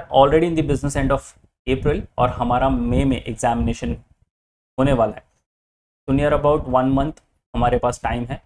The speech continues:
अपनी preparations के साथ continue करने का। और बहुत सारे ऐसे बच्चे होंगे जिनको बहुत late ये notification मिली होगी और उन्होंने अब तक अपनी preparation start भी नहीं करी होगी। तो कैसे आपको prepare करना है?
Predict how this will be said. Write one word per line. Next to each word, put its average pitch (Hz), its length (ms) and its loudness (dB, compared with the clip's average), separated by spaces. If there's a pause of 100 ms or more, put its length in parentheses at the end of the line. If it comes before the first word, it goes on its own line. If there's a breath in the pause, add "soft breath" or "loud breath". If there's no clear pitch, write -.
अपनी 120 200 -6
preparations 117 580 -4
के 117 140 -6
साथ - 340 -6 (180)
continue 120 360 -2
करने 110 260 -4
का। 117 140 -6 (440)
और 127 60 -2
बहुत 123 300 2
सारे 143 180 -2
ऐसे 139 200 -2
बच्चे 127 320 -4
होंगे 127 240 -2
जिनको 123 300 -2
बहुत 123 340 -6
late 123 400 -2
ये 117 120 -2
notification 113 560 -8
मिली 113 260 -2
होगी 113 220 -4 (480)
और 120 100 -2
उन्होंने 123 280 -2
अब 127 140 -2
तक 123 100 0
अपनी 120 200 -4
preparation 117 480 -6
start 110 300 -2 (100)
भी 127 100 0
नहीं 113 240 -4
करी 104 180 -8
होगी। - 200 -14 (720)
तो 147 60 -6
कैसे 143 300 0
आपको 160 240 2
prepare 135 360 2
करना 131 260 0
है? - 100 -6